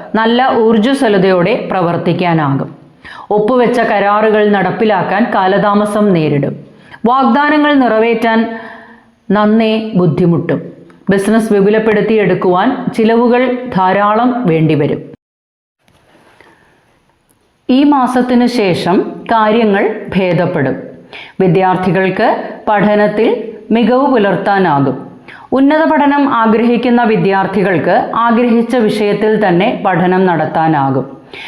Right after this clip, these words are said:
വിദേശ പഠനം ആഗ്രഹിക്കുന്നവർക്ക് വിദ്യാഭ്യാസ ലോണുകൾക്ക് അനുമതി ലഭിക്കുന്നതാണ്.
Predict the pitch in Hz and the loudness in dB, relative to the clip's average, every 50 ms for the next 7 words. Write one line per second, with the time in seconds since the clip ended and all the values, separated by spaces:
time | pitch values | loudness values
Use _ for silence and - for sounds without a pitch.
0 | - - - - 233 262 226 285 302 294 349 330 311 302 294 277 285 277 262 240 | -16 -18 -6 -2 0 2 2 2 0 0 2 2 2 2 2 2 2 2 2 2
1 | 226 233 233 247 240 214 247 240 233 233 226 220 214 214 220 220 220 208 208 202 | 2 2 2 2 2 2 2 2 2 2 2 2 0 0 0 0 2 2 2 2
2 | 175 220 226 233 - 208 233 247 233 247 254 247 226 208 196 196 196 190 202 196 | 2 2 0 0 0 0 0 0 0 0 0 0 2 2 2 2 2 2 0 0
3 | - 202 190 185 - 185 185 190 196 202 208 202 214 196 180 147 160 - - 160 | 0 0 0 0 0 0 2 2 2 2 2 2 2 2 2 0 0 0 0 0
4 | 160 160 156 143 135 120 117 110 | 0 2 2 2 0 0 -2 -4